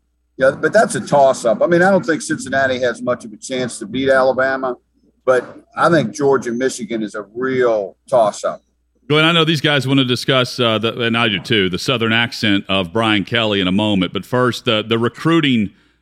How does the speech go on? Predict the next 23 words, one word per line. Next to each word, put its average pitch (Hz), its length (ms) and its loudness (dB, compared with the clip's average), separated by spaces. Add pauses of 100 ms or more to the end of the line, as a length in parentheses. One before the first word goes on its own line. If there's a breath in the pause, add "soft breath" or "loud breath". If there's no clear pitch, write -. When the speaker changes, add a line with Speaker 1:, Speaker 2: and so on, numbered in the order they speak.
(140)
Speaker 2:
uh, 113 140 0
aspect 120 580 -2
of 107 160 0
what 113 160 0
Brian 113 320 0
Kelly 113 340 0
is 95 100 -2
bringing 110 340 0
in 107 240 0
with, 107 300 -2
uh, 101 280 0
I 110 80 -2
believe, 117 320 0
his 113 160 -2
first 131 320 -2
hire 120 480 0
that's 98 200 -6
been 117 160 0
announced 117 500 0
either, 101 400 -4
anyway, 95 400 0
Frank 143 340 -2
Wilson, 123 600 2